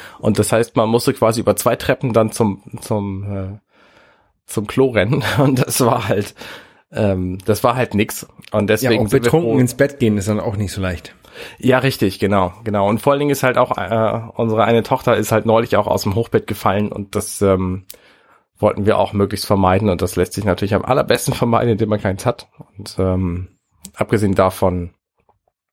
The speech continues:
Speaker 1: war das, ist es, ähm, es hat so viele Vorteile. Unser Schlafzimmer ist halt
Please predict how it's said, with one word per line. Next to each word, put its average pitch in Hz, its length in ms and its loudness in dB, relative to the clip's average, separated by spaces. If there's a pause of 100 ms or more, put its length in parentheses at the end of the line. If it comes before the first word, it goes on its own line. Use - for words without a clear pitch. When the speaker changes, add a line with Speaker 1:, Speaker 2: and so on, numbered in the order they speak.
(400)
Speaker 1:
war 101 140 2
das, 98 160 -2
ist - 240 -4
es, 110 160 -4 (160)
ähm, 104 400 0
es 104 120 -4
hat 139 140 -4
so 160 80 4
viele 147 180 0
Vorteile. 113 400 0
Unser 117 440 0
Schlafzimmer 127 400 0
ist 127 160 -4
halt 123 200 2